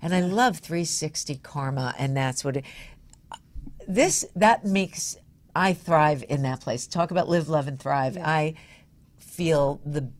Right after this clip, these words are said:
Speaker 1: best I am when that
Speaker 2: is, is happening.
Speaker 1: is
Speaker 2: I can see
Speaker 1: happening.
Speaker 2: that in you. That's, we speak the same language. And,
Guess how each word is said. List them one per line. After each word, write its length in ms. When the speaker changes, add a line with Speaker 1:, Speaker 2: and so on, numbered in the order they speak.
Speaker 1:
best 340
I 120
am 260
when 220
that 340
Speaker 2:
is, 220
is 280
happening. 420
Speaker 1:
is 200
Speaker 2:
I 120
can 180
see 180
Speaker 1:
happening. 80
Speaker 2:
that 200
in 160
you. 240
That's, 240
we 100
speak 300
the 80
same 300
language. 460
And, 200